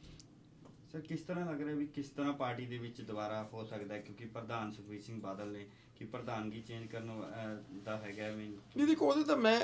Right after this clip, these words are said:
Speaker 2: ਅੱਜ ਕੋਈ ਟਿੱਪਣੀ ਕਰ ਨਹੀਂ ਸਕਦਾ। ਆਖਰ ਸਾਡੀ ਜੋ ਰਿਪੋਰਟ ਕਮੇਟੀ ਬਣ ਰਹੀ ਹੈ, ਉਹਦੇ 'ਚ, ਅਹ, ਜਿਹੜਾ ਅਸੀਂ ਉਹ ਕਰਾਂਗੇ। ਸਾਡੇ, ਅਹ, ਜਿਹੜੇ ਢੀਂਡਸਾ ਸਾਹਿਬ ਨੇ ਜਿਹੜੇ ਇਸ਼ੂਜ਼ ਨੂੰ ਲੈ ਕੇ, ਅਹ, ਜਿਹੜਾ ਹੈ ਪਾਰਟੀ ਵਿੱਚ ਗੱਲ ਰੱਖੀ ਸੀ ਜਾਂ ਜਿਨ੍ਹਾਂ ਕਰਕੇ ਉਹਨੂੰ ਕੱਢਿਆ ਗਿਆ,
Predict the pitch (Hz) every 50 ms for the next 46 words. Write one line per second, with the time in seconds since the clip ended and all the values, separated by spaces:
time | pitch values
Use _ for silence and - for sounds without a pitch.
0 | - - - 196 190 196 - - 202 - - 196 202 214 220 220 202 190 185 202
1 | 214 196 - 190 - - 202 202 196 190 196 208 202 160 156 - - - - -
2 | - 160 - 160 185 185 185 196 196 190 190 175 - 170 170 170 160 - - -
3 | - - - - - - - - - - - - 156 160 175 175 208 208 180 165
4 | 151 143 139 135 170 196 190 160 123 117 - - - - - - - - - -
5 | - - - - - - - - 175 202 208 226 226 214 220 - - 214 226 -
6 | - - - - - - - - - - - - 165 165 160 156 156 151 156 156
7 | 143 160 175 - - 165 160 165 170 170 170 - - - 156 143 156 151 - 151
8 | 131 135 156 185 - 175 220 190 165 165 180 180 180 180 180 - - - - -
9 | - - - - - - - - 156 151 151 151 151 143 143 165 170 185 180 175
10 | 170 160 165 - - - - - - - 170 - - 156 156 151 170 170 170 180
11 | 185 180 185 185 - 175 170 - 196 202 196 196 220 208 185 175 170 - 196 190
12 | 185 - - - - - - - - - - - - - - 175 165 160 156 151
13 | 170 170 180 160 156 160 160 165 170 160 - - 156 156 156 - - 113 160 156
14 | 147 151 147 - - 165 160 165 170 160 165 175 190 196 - 202 175 160 160 190
15 | 185 196 190 196 196 196 226 220 190 170 151 151